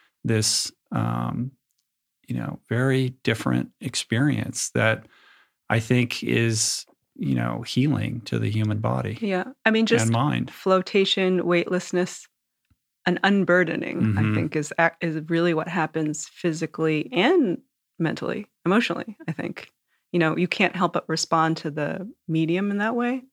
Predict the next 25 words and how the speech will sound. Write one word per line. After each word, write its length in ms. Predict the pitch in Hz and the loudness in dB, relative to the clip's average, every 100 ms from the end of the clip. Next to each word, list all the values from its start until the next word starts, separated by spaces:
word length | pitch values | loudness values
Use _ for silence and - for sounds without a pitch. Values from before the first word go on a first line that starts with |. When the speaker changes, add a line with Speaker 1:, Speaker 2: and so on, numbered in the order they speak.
| - | -12
Speaker 2:
I 60 | 214 | -6
think. 360 | 233 262 - - | -4 -4 -4 -2
Speaker 1:
Mm-hmm. 360 | 113 107 107 101 - - - _ - | 0 2 0 -2 -6 -18 -20 _ 0
Speaker 2:
Um, 500 | 185 175 165 151 147 - _ _ _ _ - | 4 4 4 2 0 -6 _ _ _ _ -2
and 200 | 185 170 | 2 4
there 140 | 170 175 | 4 4
have 160 | 165 | 0
been 160 | 165 156 | 0 0
times, 480 | - 156 147 151 - | 0 0 2 0 2
I 40 | 202 | 2
mean, 140 | 202 | 4
there 280 | 185 185 170 | 6 6 4
are, 80 | 160 _ _ _ _ _ _ _ _ _ | 0 _ _ _ _ _ _ _ _ _
there, 560 | 185 180 165 160 147 - _ _ - | -8 -4 -2 0 0 -2 _ _ -4
I, 100 | 180 - | -4 -2
you 180 | - 190 | 0 2
know, 60 | 160 | 2
the, 160 | 151 - | -2 -4
the 220 | 165 165 - _ _ _ - | -4 -4 -8 _ _ _ -4
swimming 320 | - 240 220 | 2 4 4
in 100 | 196 | 4
my 140 | 160 | 4
life 300 | 151 151 160 | 2 0 -2
has 400 | 165 143 - - - | -4 -4 -6 -12 -8
changed 800 | - 151 147 143 143 - - | -4 0 0 -2 -2 -4 -6